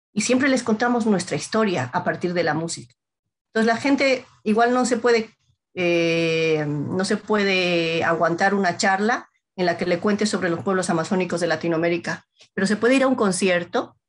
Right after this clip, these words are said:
porque le gusta la música, y de repente sale con un aprendizaje y con la cabeza volada y dice, "Oye, me encantaría ir y conocer este lugar", y conocer sus realidades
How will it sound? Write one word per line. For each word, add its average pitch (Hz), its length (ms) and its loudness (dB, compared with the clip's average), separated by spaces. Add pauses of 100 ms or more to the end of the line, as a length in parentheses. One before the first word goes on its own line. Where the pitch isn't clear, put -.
(100)
porque 170 240 -6
le 165 100 2
gusta 190 320 0
la 160 100 0
música, 156 720 -6 (420)
y 208 100 -4
de 185 100 2
repente 226 680 0
sale 208 280 0
con 208 140 0
un 226 80 4
aprendizaje 190 640 -2
y 190 40 0
con 175 160 0
la 165 100 0
cabeza 185 300 0
volada 175 460 0
y 180 80 -4
dice, 170 400 -6 (100)
"Oye, 175 380 -2 (640)
me 185 140 0
encantaría 170 1000 0
ir 214 400 2
y 165 160 -2
conocer 170 380 0
este 190 200 -2
lugar", 165 500 0 (500)
y 196 80 -4
conocer 214 400 0
sus 220 320 0
realidades 190 640 0